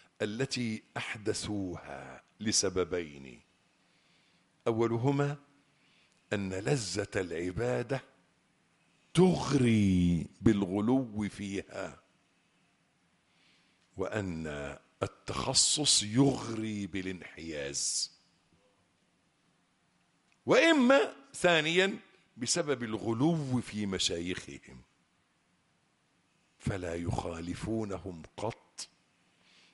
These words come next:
في الترجيح بالذوق والوجد، فكثرت في ذلك كتبهم وكتاباتهم دون السلف الذين اهتموا بالتأصيل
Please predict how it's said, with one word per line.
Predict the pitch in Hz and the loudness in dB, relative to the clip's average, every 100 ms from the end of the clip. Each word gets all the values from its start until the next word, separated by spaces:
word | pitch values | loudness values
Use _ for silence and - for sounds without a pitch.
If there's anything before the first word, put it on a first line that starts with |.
| - | -8
في | |
الترجيح | 143 - 117 101 101 131 - | -8 -4 -4 -4 -4 -6 -6
بالذوق | 104 95 85 - 113 104 - 98 | -6 -6 -6 -2 0 0 -4 -6
والوجد، | 87 78 78 85 85 - - - - _ _ _ _ _ _ _ _ _ _ _ | -6 -6 -4 -2 0 -2 -4 -14 -14 _ _ _ _ _ _ _ _ _ _ _
فكثرت | - 107 - 139 - 90 - - | -14 -10 -6 -6 -6 -6 -10 -8
في | - 101 82 | -6 -6 -6
ذلك | 80 107 98 98 - 95 | -4 -2 -2 -4 -4 -4
كتبهم | 95 - 98 120 117 120 120 - _ _ - - - - | -2 0 0 0 0 -2 -6 -12 _ _ -20 -20 -14 -4
وكتاباتهم | 117 - 127 127 120 113 120 113 147 147 156 170 - _ _ _ _ _ _ - | -4 -4 -6 -4 -4 -2 -2 0 4 4 2 -2 -10 _ _ _ _ _ _ -16
دون | 110 196 262 269 | -4 2 6 6
السلف | 233 - 233 226 - - - _ _ _ _ _ _ _ _ _ _ _ _ - | 6 6 6 6 2 -2 -16 _ _ _ _ _ _ _ _ _ _ _ _ -8
الذين | 107 107 131 120 | -4 -2 -2 -2
اهتموا | 95 - 147 139 120 110 98 | -6 -6 -6 -4 -4 -4 -4
بالتأصيل | 92 95 - _ - 113 - - - 123 123 120 117 110 110 | 0 0 0 _ -10 -10 -2 0 2 2 4 4 4 2 0